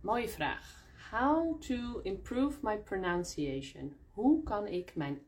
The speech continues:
uitspraak beter maken, verbeteren? Veel, er is, ja, er is veel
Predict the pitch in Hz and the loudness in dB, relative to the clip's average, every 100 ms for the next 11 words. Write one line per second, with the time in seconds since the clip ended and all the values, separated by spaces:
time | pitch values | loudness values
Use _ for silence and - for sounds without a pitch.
0 | - 214 294 294 - 202 190 190 - _ | 2 4 4 2 0 2 2 -2 -12 _
1 | _ - _ 151 147 151 147 143 139 127 | _ -20 _ -12 -4 -2 -2 -2 -4 -6
2 | - - _ _ 147 135 135 - - 165 | -12 -18 _ _ -10 -8 -10 -14 -20 -20
3 | _ _ _ - - - - - _ _ | _ _ _ -20 -18 -16 -20 -20 _ _
4 | _ _ _ _ _ - - 220 226 233 | _ _ _ _ _ -20 0 2 4 2
5 | 214 - - 196 196 196 - 185 165 170 | 0 -2 -2 0 2 -2 -4 0 0 0
6 | 170 175 - - 214 233 247 240 220 214 | 0 0 -4 0 6 8 8 6 2 -2